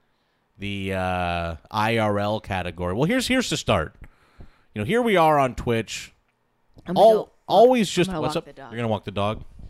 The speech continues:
Speaker 1: Okay. We gotta get a, we gotta get a, a camera with the dog. We gotta get the camera with the dog. Anyway, walk cam or something.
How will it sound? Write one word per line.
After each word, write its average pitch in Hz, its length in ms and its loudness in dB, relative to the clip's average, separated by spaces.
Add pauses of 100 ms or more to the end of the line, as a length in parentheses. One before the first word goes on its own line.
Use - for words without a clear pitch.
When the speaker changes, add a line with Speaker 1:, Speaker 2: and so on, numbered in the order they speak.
(120)
Speaker 1:
Okay. - 180 -18 (1400)
We 120 80 -2
gotta 147 180 2
get 107 280 4
a, 87 480 2 (2500)
we 120 80 -8
gotta 143 160 2
get 117 240 2
a, 104 300 -4
a 95 40 -8
camera 110 480 0
with 92 220 -2
the 87 80 -4
dog. 85 580 4 (1700)
We - 40 -10
gotta 113 140 -2
get 92 120 -4
the 80 80 -10
camera 85 340 -6
with 80 120 -10
the 78 40 -10
dog. 80 340 -6
Anyway, 107 340 -2 (1500)
walk 107 320 -6
cam 87 320 -10
or 82 60 -20
something. 80 440 -20